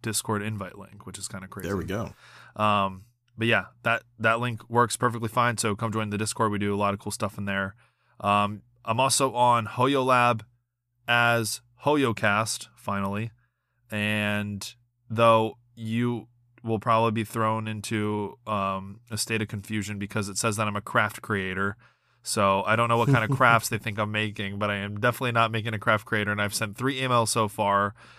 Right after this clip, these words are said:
Speaker 1: and they still haven't changed it. Um, it really bothers me whenever I log in. It says craft creator, and I'm just like, "No, I'm not."
Speaker 2: <laughs> That's funny.
Speaker 1: Um, uh, and that's pretty much it. Um, yeah,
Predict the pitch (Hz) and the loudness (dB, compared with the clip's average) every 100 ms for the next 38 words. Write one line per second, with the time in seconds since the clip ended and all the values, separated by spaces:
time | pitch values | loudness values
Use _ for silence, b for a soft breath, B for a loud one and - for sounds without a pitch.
0 | B B - 110 110 110 107 - 131 131 | B B -4 -2 0 0 0 2 2 2
1 | 123 113 123 117 104 110 104 - _ _ | 0 -2 -2 -2 -2 -2 -2 -4 _ _
2 | _ _ _ _ _ _ - 107 104 104 | _ _ _ _ _ _ -6 -2 0 -2
3 | 101 104 107 117 110 107 104 104 - 107 | -4 -6 -2 -2 2 4 4 2 -4 -4
4 | 107 107 110 107 107 107 110 107 104 113 | -2 2 2 4 4 4 2 -2 -4 -6
5 | - - 147 143 - 139 127 120 113 113 | -4 4 4 4 2 2 4 4 2 0
6 | 110 - 117 107 113 120 123 120 120 110 | -2 0 0 0 0 0 0 2 2 4
7 | 127 127 123 120 - 110 - 107 - 104 | 4 2 0 -4 -4 -6 -6 -10 -8 -10
8 | - - B B B B 95 95 104 101 | -12 -20 B B B B -6 -2 -2 -2
9 | 98 95 92 - _ _ _ _ _ - | -4 -8 -12 -20 _ _ _ _ _ -2
10 | 107 98 95 - 123 127 127 127 123 _ | 2 2 0 0 0 2 0 -4 -8 _
11 | _ _ _ 139 160 - - - 113 95 | _ _ _ -4 -4 -4 -6 -4 -2 -2
12 | 90 - - _ _ _ - 107 110 110 | -6 -12 -16 _ _ _ -6 -4 -2 -4
13 | 110 107 107 - - 107 175 | -6 -8 -12 -20 -10 -6 -6